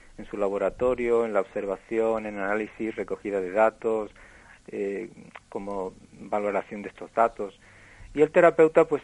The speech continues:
tiene que estar en contacto con, con las personas, con los enfermos, y trabajar con sus dinámicas, eh, personales y relacionales, lo cual implica un poco de humanismo, de, mucho de psicología, mucho de pedagogía.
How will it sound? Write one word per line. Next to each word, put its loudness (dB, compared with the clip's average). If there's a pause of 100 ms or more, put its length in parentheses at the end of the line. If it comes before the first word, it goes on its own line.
tiene -2
que -8
estar 8
en -2
contacto -4
con, -6 (260)
con -4
las -4
personas, -2 (360)
con -10
los -16
enfermos, 0 (680)
y -6
trabajar 4
con -6
sus -10
dinámicas, 0 (760)
eh, -6
personales 2
y -6
relacionales, 4
lo -4
cual 4
implica -4
un -4
poco -2
de 2
humanismo, -6
de, -2 (160)
mucho -10
de -4
psicología, 0 (360)
mucho -2
de -2
pedagogía. 0